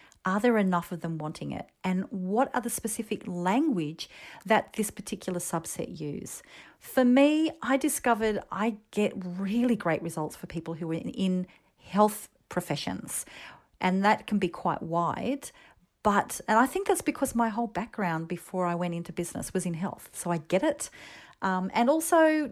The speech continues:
um, there's a lot of people in health industries that have got so much knowledge that can make a difference in the world. And I get,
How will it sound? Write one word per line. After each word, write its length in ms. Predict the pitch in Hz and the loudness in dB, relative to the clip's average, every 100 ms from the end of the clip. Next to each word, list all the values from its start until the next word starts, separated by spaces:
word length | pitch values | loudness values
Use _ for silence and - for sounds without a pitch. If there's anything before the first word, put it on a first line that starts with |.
| - | -6
um, 500 | - 208 208 202 190 | -2 0 0 -2 -6
there's 260 | - 233 233 | -2 0 2
a 40 | |
lot 340 | 214 208 226 | 2 4 6
of 80 | 240 | 4
people 300 | - 233 214 | 0 -2 -2
in 220 | - 185 | -2 -2
health 300 | 180 190 196 | -4 -6 -6
industries 400 | 196 185 - 185 202 | -6 -6 -4 -4 -2
that 60 | |
have 140 | 190 - | -6 -6
got 200 | - - | -12 -12
so 920 | - - - 143 175 185 180 165 170 | -20 -20 -14 2 8 10 8 6 0
much 360 | 165 165 - - | -2 -4 -6 -8
knowledge 560 | 165 156 151 - - - | -6 -4 -4 -6 -8 -4
that 180 | 175 - | -4 -4
can 160 | 170 | -6
make 160 | 160 165 | -4 -6
a 40 | |
difference 400 | 151 151 - - | -8 -8 -6 -6
in 60 | 156 | -4
the 60 | |
world. 320 | 151 147 143 147 | -2 -2 0 0
And 100 | 160 | 0
I 80 | |
get, 220 | 175 - | 0 -4